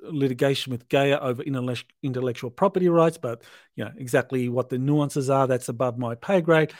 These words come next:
But he has discredited himself, and he has done a disservice to those of us that have been researching this field for, for decades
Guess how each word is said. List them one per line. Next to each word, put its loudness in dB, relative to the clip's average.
But 6
he 0
has 2
discredited -2
himself, -4
and -4
he 0
has -2
done 4
a -6
disservice 0
to 4
those 6
of 0
us 0
that 0
have 0
been 0
researching 2
this -6
field -2
for, -8
for -10
decades -4